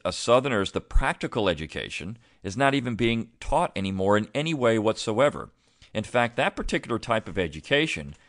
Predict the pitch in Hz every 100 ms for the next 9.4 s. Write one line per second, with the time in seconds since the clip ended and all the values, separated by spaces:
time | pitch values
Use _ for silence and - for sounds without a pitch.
0 | _ - 101 - 113 107 107 - 92 92
1 | 123 117 104 95 95 85 82 78 80 -
2 | 85 85 80 - - _ - 82 95 90
3 | 87 - 82 113 131 135 113 110 101 92
4 | 104 101 87 80 82 - 82 131 135 92
5 | - - - - - 80 - 107 104 92
6 | - 120 123 101 107 104 101 107 120 -
7 | 76 - 104 98 - - 95 95 - 92
8 | 87 107 117 101 95 90 90 - 82 85
9 | 90 90 90